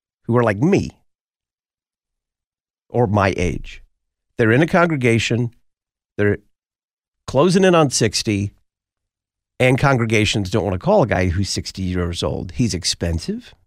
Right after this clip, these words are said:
in more ways than one, and you're only gonna get a couple years out of him, maybe. So a lot of pastors are sitting there, but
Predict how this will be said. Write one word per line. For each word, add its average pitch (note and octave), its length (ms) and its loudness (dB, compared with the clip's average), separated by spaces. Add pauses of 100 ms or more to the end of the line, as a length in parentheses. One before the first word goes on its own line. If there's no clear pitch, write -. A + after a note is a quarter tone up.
(380)
in G#2+ 120 -2
more A2+ 180 2
ways F#2 280 -2
than E2+ 140 -6
one, D#2+ 320 -6 (460)
and F3 280 4
you're D#3 120 6
only D#3+ 160 4
gonna D#3 180 2
get D3 120 2
a - 20 -18
couple E3+ 180 0
years E3+ 300 -2
out E2+ 140 0
of F2+ 80 -4
him, F#2 60 -2
maybe. F#2+ 340 -8 (1120)
So B2+ 460 2 (880)
a A#2 60 2
lot A2 180 4
of C3+ 60 2
pastors C3+ 400 0
are A#2+ 40 2
sitting A3 380 2
there, F#2+ 440 0 (1500)
but C#3+ 160 0